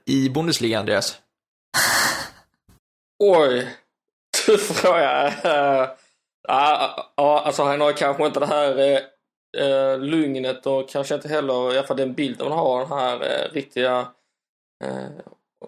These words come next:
Speaker 2: omfamnande lagkärleken, eh, som man brukar se hos så många, eh, lagkaptener. Eh, men visst, eh, han, däremot har han ju pondus, så det kanske är det som behövs i Hertha.
Speaker 1: Alltså,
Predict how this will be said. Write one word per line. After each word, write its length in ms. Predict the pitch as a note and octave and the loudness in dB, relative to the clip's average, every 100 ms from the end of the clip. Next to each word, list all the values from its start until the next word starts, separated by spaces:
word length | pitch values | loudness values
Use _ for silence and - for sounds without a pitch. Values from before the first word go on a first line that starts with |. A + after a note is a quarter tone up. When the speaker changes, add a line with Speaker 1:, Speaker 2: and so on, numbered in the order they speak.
| - | -8
Speaker 2:
omfamnande 840 | D3+ C#3 C3+ C3+ C3 B2+ B2+ B2 | -4 -4 -4 -2 -2 -2 -4 -2
lagkärleken, 1400 | B2 C3 C3+ B2 B2 A#2 - B2 B2 A#2+ B2 A#2+ B2+ B2 B2+ | 0 0 0 -2 -2 -2 -2 0 0 2 0 -2 -4 -4 -6
eh, 140 | C3+ | -8
som 200 | - B2+ | -6 -4
man 300 | B2 B2 A#2+ | -2 -2 -4
brukar 300 | C3 B2 C#3+ | -4 -2 -4
se 240 | - A#2+ | -2 -2
hos 140 | B2 A#2+ | -2 -2
så 120 | C3+ | -2
många, 540 | B2+ C3+ C#3+ C3+ B2 B2 - - | 0 0 2 2 0 -2 -4 -6
eh, 420 | - - - - | -8 -10 -14 -6
lagkaptener. 500 | - - - - - - _ _ _ _ _ _ - - | -4 -4 -8 -8 -12 -14 _ _ _ _ _ _ -16 -12
Eh, 60 | - - - | -10 -12 -8
men 300 | - A#2 A#2 | -4 -2 0
visst, 360 | B2+ D3 - C3+ | -2 -2 -2 2
eh, 440 | C3+ C3 B2+ B2+ | 4 4 2 2
han, 260 | C3 C3 B2 | 0 -2 0
däremot 320 | C3+ D#3 F3 | 2 2 2
har 100 | D3 | 2
han 100 | C#3 | 2
ju 60 | C#3 | 2
pondus, 500 | F#3 C3+ A#2+ A#2+ - | 2 2 0 -4 -2
så 100 | A#2+ | -2
det 120 | B2 | 0
kanske 320 | - A#2+ B2 | -2 -2 0
är 60 | A#2 | 0
det 140 | A#2+ | -2
som 140 | - B2 | -2 -2
behövs 360 | E3 - - | 0 -2 -4
i 300 | - A2+ A#2+ B2 | -2 -2 -4 -4
Hertha. 300 | C#3+ - - - _ - - - | -6 -6 -8 -18 _ -18 -10 -2
Speaker 1:
Alltså, 180 | C3 | 2